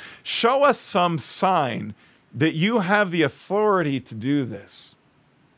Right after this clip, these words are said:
And Jesus goes ahead and takes on their challenge. He says, "I'll give you a sign,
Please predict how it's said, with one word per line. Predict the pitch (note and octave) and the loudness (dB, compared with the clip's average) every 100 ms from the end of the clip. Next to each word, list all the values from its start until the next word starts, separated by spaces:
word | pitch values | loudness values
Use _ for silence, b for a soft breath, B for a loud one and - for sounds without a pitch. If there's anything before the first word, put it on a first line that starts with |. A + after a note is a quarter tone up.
| _ _ _ _ _ _ - | _ _ _ _ _ _ -16
And | A#2 A2 | -10 -10
Jesus | G#2 C3 C3+ A#2+ B2 A2 G#2+ | -6 -4 -4 -2 -6 -6 -12
goes | - B2+ C3+ C3 | -8 -2 -2 0
ahead | B2 C3 C3 | 0 2 0
and | B2 A2+ G#2+ _ b _ - | -4 -8 -12 _ b _ -4
takes | D3 C3+ - | -4 -2 -2
on | C3+ B2 | -2 -2
their | A2 | -4
challenge. | A2 D3 D#3 A#2+ G2+ A2 - _ _ _ _ _ _ _ _ - | -4 -2 -2 -2 -6 -14 -20 _ _ _ _ _ _ _ _ -10
He | B2 | -6
says, | C3 A#2 | -4 -2
"I'll | D3+ | 0
give | E3 D#3 | 0 -4
you | A#2 G#2+ | -2 -6
a | |
sign, | G#2+ - G2 G2+ A2 | -6 -8 -8 -8 -10